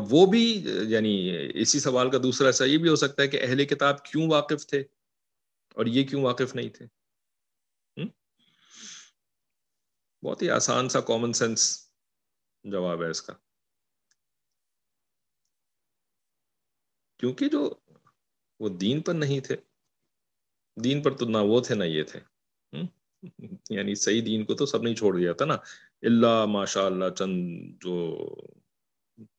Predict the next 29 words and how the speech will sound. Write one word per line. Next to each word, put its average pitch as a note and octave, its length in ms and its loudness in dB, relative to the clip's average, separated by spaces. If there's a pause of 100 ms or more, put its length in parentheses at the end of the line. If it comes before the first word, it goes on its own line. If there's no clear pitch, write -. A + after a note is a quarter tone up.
(1080)
کیونکہ A2 240 0
وہ G#2+ 180 6
لوگ C#3 220 4
اللہ G#2+ 200 0 (100)
کے A2+ 60 -4
رسول G2+ 360 -2
کی C3+ 160 -4
بات F2+ 340 -6
کو G3 240 -2 (100)
نہیں A2 260 -4
مانتے G#2+ 400 -2
تھے، G#2+ 240 -2
غلط F#2+ 260 -2
سمجھتے G2 440 -8
تھے۔ F#2 180 -14
نہیں، F2 200 -8 (800)
یہ A2+ 160 2
اہل A#2 220 0
کتاب G#2+ 400 0
نہیں F2+ 340 -4
تھے۔ - 180 -12 (1700)
بھائی E3 160 2
آسان A#2+ 480 -2
سا C#3 120 0
اس A#2 120 0
کا A2+ 100 0
جواب F2+ 360 -2
ہے، C3+ 80 -4
اتنا A2+ 280 -6